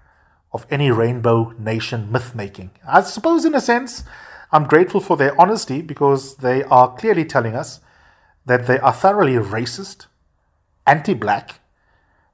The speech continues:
and that they're not going to pussyfoot around like some English liberals might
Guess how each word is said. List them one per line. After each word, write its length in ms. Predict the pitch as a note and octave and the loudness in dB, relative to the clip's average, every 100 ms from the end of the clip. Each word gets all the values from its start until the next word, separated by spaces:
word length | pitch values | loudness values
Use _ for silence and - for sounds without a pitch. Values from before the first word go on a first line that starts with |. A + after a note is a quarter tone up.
| - | -2
and 360 | B2+ B2+ B2+ | 2 2 0
that 220 | B2 C3 | 2 2
they're 100 | C3 | 2
not 200 | B2 D3+ | 2 2
going 260 | C3+ C3 B2+ | 2 -2 -2
to 400 | - A#2+ A#2 A#2+ - _ _ | -4 -4 -4 -8 -18 _ _
pussyfoot 460 | - G3+ F#3 - D3 | -4 -2 -2 -4 0
around 460 | A#2 G#2+ G#2+ A2 - _ _ _ _ _ _ | 4 4 2 -4 -12 _ _ _ _ _ _
like 240 | B2+ A#2+ A#2+ | 2 2 2
some 240 | D3+ C#3+ - | 0 0 -2
English 340 | C3 B2 A#2+ | -4 -4 0
liberals 400 | D3 E3+ A2 - | 2 4 0 0
might 360 | G2 G#2 B2+ | -4 -6 -8